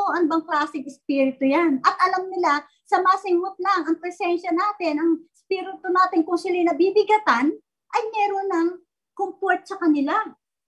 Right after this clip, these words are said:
At yung atmosphere, maging yung character, nasisingot nila.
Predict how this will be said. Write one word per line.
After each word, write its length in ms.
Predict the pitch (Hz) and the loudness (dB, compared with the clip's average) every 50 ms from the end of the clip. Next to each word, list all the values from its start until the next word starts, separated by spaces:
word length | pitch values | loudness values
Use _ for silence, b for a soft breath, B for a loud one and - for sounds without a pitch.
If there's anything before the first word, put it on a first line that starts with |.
| _ _ - | _ _ -4
At 160 | - 403 - | -4 -4 -2
yung 160 | 381 415 359 311 | -2 -4 -2 0
atmosphere, 800 | - 370 403 392 403 415 466 453 - _ - 427 427 349 269 233 | 0 0 0 -2 -4 -10 -10 -10 -10 _ -2 -2 -2 -2 -2 -4
maging 320 | 247 302 339 320 392 415 | -4 -4 -4 -4 -6 -8
yung 160 | 415 403 415 | -8 -8 -6
character, 600 | - - 427 415 415 427 - - _ - 453 453 440 370 349 | 0 4 4 4 4 2 -2 -10 _ -10 -8 -6 -6 -4 -6
nasisingot 720 | 359 370 - 392 392 392 392 392 415 381 349 359 370 381 - 349 | -6 -6 -8 -8 -6 -6 -8 -8 -6 -4 -4 -4 -4 -6 -10 -8
nila. 400 | 370 349 349 392 403 392 339 | -6 -4 0 0 0 0 -2